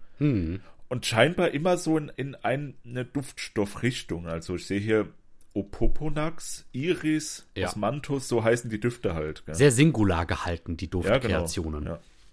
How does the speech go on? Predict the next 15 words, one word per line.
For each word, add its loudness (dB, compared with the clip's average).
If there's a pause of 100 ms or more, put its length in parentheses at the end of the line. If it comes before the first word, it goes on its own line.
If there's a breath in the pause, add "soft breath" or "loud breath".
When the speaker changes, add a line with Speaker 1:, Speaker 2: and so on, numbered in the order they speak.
Speaker 2:
Safran -2
zum -14
Beispiel -12
oder -2
Speaker 1:
Mhm. 0
Speaker 2:
Yuzu. -6
Speaker 1:
Oder -10 (380 loud breath)
Speaker 2:
Safran 4
würde 6
mich 8
Speaker 1:
Vetiver. 0
Speaker 2:
echt -6
interessieren. -10 (420 loud breath)
Speaker 1:
Ja, 2 (120)
genau. 4